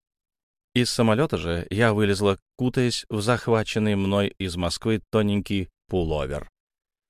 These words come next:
Ибо у нас в конторе так много заботливых сотрудников, но, как всегда, никто не потрудился предупредить хрупкую девушку, что на побережье моря Лаптевых в сентябре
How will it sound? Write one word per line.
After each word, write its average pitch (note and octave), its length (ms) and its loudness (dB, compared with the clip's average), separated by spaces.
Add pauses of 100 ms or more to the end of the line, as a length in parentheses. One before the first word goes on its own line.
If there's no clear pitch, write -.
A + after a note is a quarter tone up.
Ибо C#3+ 340 4
у C#3 140 8
нас D#3+ 300 6
в - 60 -8
конторе D#3+ 760 2
так B2+ 220 0
много B2+ 340 4
заботливых A2+ 600 2
сотрудников, A2 880 0
но, A2+ 260 6
как D3 220 0
всегда, F#3 400 2
никто F3 360 2
не E3+ 120 2
потрудился D#3+ 760 2
предупредить C#3+ 840 0
хрупкую A#2+ 460 2
девушку, G#2+ 420 0
что A#2+ 280 2
на A#2+ 160 2
побережье A#2+ 600 2
моря A2+ 300 4
Лаптевых F#2+ 540 -2 (480)
в - 40 -8
сентябре C3+ 600 2